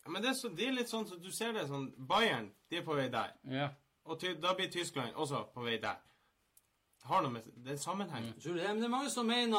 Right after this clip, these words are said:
Speaker 3: at, eh, blant annet oraklet til K-Exports, han er litt, eh, han har en liten sånn,
Speaker 1: Han er jo
Speaker 3: ja,
Speaker 1: veldig,
Speaker 3: han har en sånn liten kjærlighet til Tyskland,
Speaker 1: han er
Speaker 3: men
Speaker 1: veldig
Speaker 3: han,
Speaker 1: glad i Tyskland.
Speaker 3: han er veldig sur på han, eh, Jogi Löw for tida, for at han mener at han, eh, tar veldig mange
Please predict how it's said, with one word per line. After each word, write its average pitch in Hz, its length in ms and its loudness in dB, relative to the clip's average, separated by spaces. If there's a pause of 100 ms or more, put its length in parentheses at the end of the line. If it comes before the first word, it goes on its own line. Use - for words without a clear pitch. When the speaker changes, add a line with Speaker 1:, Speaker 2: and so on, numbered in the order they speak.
(120)
Speaker 3:
at, - 200 -12
eh, 151 560 2
blant 220 240 0
annet 233 160 4
oraklet 170 760 2
til 113 120 -8
K-Exports, 113 600 -6 (580)
han 190 160 2
er 247 80 6
litt, 208 260 6
eh, 135 600 2
han 113 240 -6
har 165 220 2
en 143 60 0
liten 156 280 0
sånn, 120 300 -4 (120)
Speaker 1:
Han 151 160 4
er 175 60 4
jo - 60 6
Speaker 3:
ja, - 100 10
Speaker 1:
veldig, 165 160 6
Speaker 3:
han 147 80 8
har 220 80 8
en 220 80 6
sånn 190 160 2
liten 214 240 2
kjærlighet 196 340 4
til 147 120 -4
Tyskland, 135 260 4
Speaker 1:
han 131 80 8
er 131 60 6
Speaker 3:
men 135 80 8
Speaker 1:
veldig 143 160 8
Speaker 3:
han, 127 80 4
Speaker 1:
glad 120 100 0
i 113 140 -6
Tyskland. 110 300 -6
Speaker 3:
han 175 100 0
er 247 100 2
veldig 302 160 0
sur 349 360 4
på 135 120 2
han, 127 220 2
eh, 127 100 0
Jogi 135 320 4
Löw 135 320 2
for 131 100 -8
tida, 127 320 2
for 131 140 -6
at 131 80 -8
han 247 180 -4
mener 254 300 2
at - 160 -2
han, 208 280 0
eh, 147 120 0
tar 190 240 0
veldig 175 240 0
mange 170 180 -2